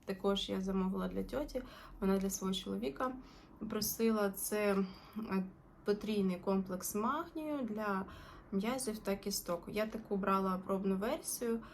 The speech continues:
От, і, ну, я не помітила якоїсь різниці, бо там вона дуже швидко закінчилась. Вони спробують, е, але оцей магній,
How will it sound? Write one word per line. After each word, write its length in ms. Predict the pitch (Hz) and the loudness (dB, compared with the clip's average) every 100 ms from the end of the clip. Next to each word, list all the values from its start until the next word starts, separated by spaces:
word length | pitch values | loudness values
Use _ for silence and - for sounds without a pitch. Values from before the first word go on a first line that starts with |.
| - - - - | -16 -18 -18 -6
От, 320 | 196 202 196 | 2 2 2
і, 400 | 190 220 220 208 202 - - - - - - | -2 4 6 6 4 -2 -14 -16 -16 -12 -4
ну, 260 | 254 233 - - - 190 - - - | 0 0 -2 -8 -12 -14 -14 -20 -10
я 200 | 208 240 | 0 4
не 320 | 247 233 214 | 6 6 4
помітила 580 | 208 220 220 214 190 180 | 4 8 8 6 0 -4
якоїсь 380 | 175 185 185 196 | -4 -2 -2 0
різниці, 460 | 202 233 392 - | -2 0 -2 -2
бо 120 | 196 190 | -2 -2
там 220 | 214 220 | 2 4
вона 180 | 202 196 | 4 2
дуже 240 | 202 196 | 0 -2
швидко 420 | - 202 196 - | -4 -2 -2 -4
закінчилась. 800 | 190 190 202 196 - 175 175 - - - - - - - - | -6 -2 0 0 -2 -4 -4 -6 -12 -18 -14 -14 -16 -16 -4
Вони 260 | 196 208 | 2 2
спробують, 600 | 202 - 311 254 220 208 - | 2 2 2 4 0 0 -8
е, 500 | - - 196 190 - | -10 -2 0 2 0
але 240 | - 196 196 | 0 2 2
оцей 340 | 190 - 247 | 0 -2 -2
магній, 600 | 302 247 220 214 202 190 | 0 0 0 0 0 0